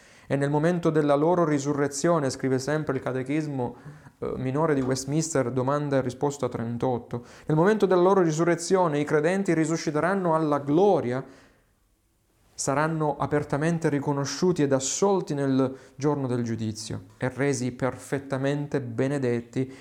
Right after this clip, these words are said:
nella gioia di Dio per tutta l'eternità." Questo significa che, indipendentemente da quanto spiritualmente brutti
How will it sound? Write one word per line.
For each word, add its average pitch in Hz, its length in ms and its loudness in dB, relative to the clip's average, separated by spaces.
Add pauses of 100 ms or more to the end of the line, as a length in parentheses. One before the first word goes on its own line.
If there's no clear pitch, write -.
nella 135 300 -2
gioia 147 280 2
di 139 220 0
Dio 120 260 -2
per 113 300 -8 (140)
tutta 151 520 -8 (380)
l'eternità." 120 760 -6 (600)
Questo 175 460 -2
significa 127 640 -6
che, 117 280 -8 (340)
indipendentemente 151 1500 -2
da 117 120 -2
quanto 160 440 -2
spiritualmente 147 1080 -2
brutti 151 800 -6